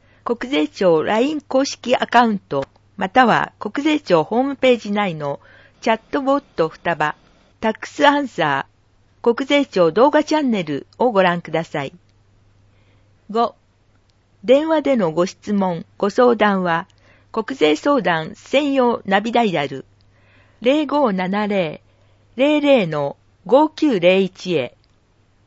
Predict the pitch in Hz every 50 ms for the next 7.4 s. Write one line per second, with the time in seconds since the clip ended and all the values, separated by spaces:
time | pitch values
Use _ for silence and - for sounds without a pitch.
0 | _ _ _ _ _ _ _ _ _ _ _ _ _ _ _ _ _ _ _ _
1 | _ _ _ _ _ _ _ _ _ _ _ _ _ _ _ - 196 - 240 277
2 | 311 294 294 285 294 - - 226 202 185 175 165 156 - - - - - 262 330
3 | - 330 330 339 - - - 302 277 254 220 202 185 185 175 185 180 165 160 -
4 | 208 208 233 202 202 202 190 185 180 170 160 160 147 143 151 _ _ _ _ _
5 | _ _ - 220 277 311 294 269 285 285 294 294 - 269 277 262 269 277 - -
6 | 196 180 170 160 165 156 143 - _ - - _ - 185 180 175 165 - 170 160
7 | 156 151 147 139 139 127 139